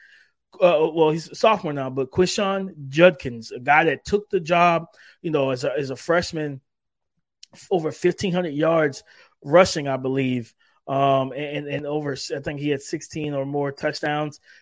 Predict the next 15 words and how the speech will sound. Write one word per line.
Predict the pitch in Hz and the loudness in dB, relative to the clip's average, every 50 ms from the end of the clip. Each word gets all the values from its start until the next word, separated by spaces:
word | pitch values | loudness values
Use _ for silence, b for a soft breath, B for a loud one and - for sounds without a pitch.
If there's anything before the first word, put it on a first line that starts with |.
| b b - | b b 2
Kid | 185 196 | 4 4
was | 196 185 160 | 4 4 2
absolute | 156 151 143 - - 143 135 123 | 0 0 -2 -2 -4 -6 -6 -4
stud | - - 139 135 127 117 - | -2 0 0 0 0 -2 -4
for | - 135 | -6 -6
the | 123 | -2
old, | 123 131 131 127 131 123 - | 0 0 0 0 -2 -6 -8
for, | - 135 123 117 117 | -6 -6 -6 -6 -6
for, | 131 135 123 120 113 | -8 -8 -8 -8 -10
for | - - 135 131 | -10 -8 -6 -6
Lane | 127 135 139 139 131 | -4 -6 -6 -6 -6
Kiffin | - 143 127 127 123 | -8 -10 -10 -10 -10
at | 123 | -10
Ole | 120 127 127 123 120 | -8 -6 -6 -6 -6
Miss. | 127 135 127 113 - - | -4 -4 -4 -4 -4 -8